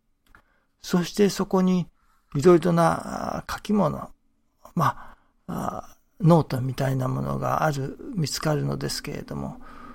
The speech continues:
その中にその、本の表紙のカバーですか。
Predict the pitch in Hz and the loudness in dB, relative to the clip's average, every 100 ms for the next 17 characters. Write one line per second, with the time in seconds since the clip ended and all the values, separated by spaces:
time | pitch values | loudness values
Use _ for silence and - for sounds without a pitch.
0 | - - 175 196 208 240 185 143 143 - | -18 -6 2 4 4 2 0 -2 -4 -8
1 | - 139 143 143 135 - - - - - | -6 -2 -2 -2 -6 -14 -20 -20 -18 -14
2 | 240 262 262 277 - - 185 180 135 120 | -12 -10 -10 -12 -16 0 4 6 6 0
3 | - - - - - - _ _ _ _ | -6 -10 -20 -20 -20 -20 _ _ _ _
4 | _ _ _ _ - - 170 170 185 180 | _ _ _ _ -8 2 4 4 2 0
5 | - 226 202 147 - - - - | 2 0 2 -2 -4 -8 -8 -8